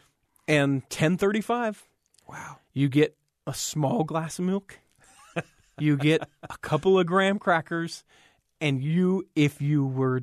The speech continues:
Speaker 1: you know, living right, you got to watch that one episode of mash and be able to just laugh
Speaker 2: <laughs>
Speaker 1: alongside Grandma and
Speaker 2: Alongside
Speaker 1: Grandpa.
Speaker 2: Grandma and Grandpa. What, what a, what a thing. I, and of course, uh, that,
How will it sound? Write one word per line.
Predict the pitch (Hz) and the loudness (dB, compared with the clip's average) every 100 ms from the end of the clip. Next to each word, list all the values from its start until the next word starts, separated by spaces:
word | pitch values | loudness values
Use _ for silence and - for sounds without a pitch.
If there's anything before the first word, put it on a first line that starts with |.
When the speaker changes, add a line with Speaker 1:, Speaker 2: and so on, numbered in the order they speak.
| - | -6
Speaker 1:
you | - 139 | -4 -2
know, | 123 | -2
living | 113 147 185 202 | 0 2 2 0
right, | 185 165 135 - _ _ _ _ - | 0 0 -2 -8 _ _ _ _ -6
you | 147 | 0
got | 139 139 | 2 0
to | - | -2
watch | 139 135 143 - - - _ - | 0 2 2 -2 -16 -20 _ -4
that | 135 139 | -2 -2
one | 139 139 147 156 - | -2 0 -2 -4 -6
episode | 143 151 - 143 135 | -6 -6 -6 -6 -4
of | 135 | -2
mash | 147 127 123 - - _ _ _ - | -2 -2 -4 -8 -18 _ _ _ -10
and | - 131 | -2 2
be | 135 | 4
able | 127 131 | 2 -2
to | 127 | -4
just | 117 123 - | -4 -4 -4
laugh | 139 139 143 131 107 - | -2 2 2 0 -8 -10
Speaker 2:
<laughs> | |
Speaker 1:
alongside | 143 143 135 131 - 131 123 123 - _ _ | -6 -2 -2 -2 0 0 0 -2 -10 _ _
Grandma | - 139 123 123 120 | 0 0 0 -4 -4
and | 117 | -2
Speaker 2:
Alongside | 110 123 | -2 -2
Speaker 1:
Grandpa. | 120 120 | -2 -4
Speaker 2:
Grandma | 107 107 104 | -6 -8 -10
and | 98 | -10
Grandpa. | 95 92 92 82 - | -10 -12 -14 -18 -12
What, | 127 143 143 | -6 -6 -4
what | 135 131 | -4 -2
a, | 127 113 | -4 -6
what | - 120 120 | -8 -6 -6
a | |
thing. | - 123 107 92 | -8 -10 -10 -8
I, | 117 - - - | -10 -12 -18 -8
and | 151 | -6
of | 147 | -4
course, | 143 127 - _ _ - | -4 -6 -10 _ _ -20
uh, | 143 - 117 _ _ _ - | -20 -18 -20 _ _ _ -12
that, | 143 | -8